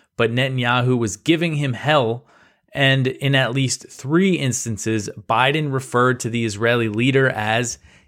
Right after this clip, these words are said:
an a-hole. Biden has even said he believes Netanyahu wants the war to drag on so he can remain in power,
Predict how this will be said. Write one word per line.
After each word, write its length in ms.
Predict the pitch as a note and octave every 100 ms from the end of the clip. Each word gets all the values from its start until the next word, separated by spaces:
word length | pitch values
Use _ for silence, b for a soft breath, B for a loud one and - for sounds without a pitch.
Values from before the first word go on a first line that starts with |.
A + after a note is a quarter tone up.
| -
an 240 | B2 C3+
a-hole. 800 | - F3 F3+ C#3 A#2+ G2+ F2+ G2+ b b b b b _ -
Biden 340 | C3+ D#3 E3
has 340 | C#3+ C#3+ C#3 B2+
even 520 | D3+ D3+ D3+ D3 C#3+
said 480 | - - C#3+ D3 C#3+
he 240 | C3+ D3
believes 500 | D3+ D3+ C3+ C3 A#2
Netanyahu 800 | A#2 C3 C3+ B2+ B2 B2+ B2 A#2+
wants 400 | A2+ A#2+ C3 -
the 160 | -
war 380 | A2 A2+ A#2 A2+
to 140 | A2 G2
drag 380 | A2+ A#2 C3
on 300 | B2+ A2 G#2+
so 160 | G#2+ G#2
he 240 | - C#3
can 220 | C3+ D3+ C3
remain 340 | A2+ G#2+ G#2
in 80 | G2
power, 640 | - - C#3+ C3 G2+ G#2+